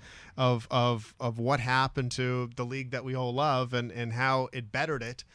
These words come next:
even though there was some hiccups along the way. And, and, but, but what it did at that time, 'cause being a Bomber fan, every single year Cal Murphy would roll up,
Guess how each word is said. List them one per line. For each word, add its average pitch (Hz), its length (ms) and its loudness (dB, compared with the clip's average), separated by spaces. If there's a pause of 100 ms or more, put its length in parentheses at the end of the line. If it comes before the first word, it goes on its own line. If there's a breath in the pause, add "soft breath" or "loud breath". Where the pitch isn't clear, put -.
(200 soft breath)
even 135 240 -4
though 135 140 -4
there 131 160 -4
was 135 240 0
some 135 220 -4
hiccups 131 420 -4
along 127 320 0
the 127 80 -2
way. 127 400 -2
And, 123 320 -4
and, 120 260 -4
but, 127 200 4 (100)
but 123 200 2
what 131 280 2
it 143 160 -2
did 135 380 -2 (260 soft breath)
at 123 140 -6
that 143 200 0
time, 135 280 0
'cause 131 180 -2 (180)
being 208 160 6
a 220 60 8
Bomber 165 340 4
fan, 110 320 -2 (760 soft breath)
every 185 200 -2
single 196 320 0
year 160 300 2
Cal 160 300 0
Murphy 156 360 0
would 147 200 2
roll 143 340 2
up, 139 240 4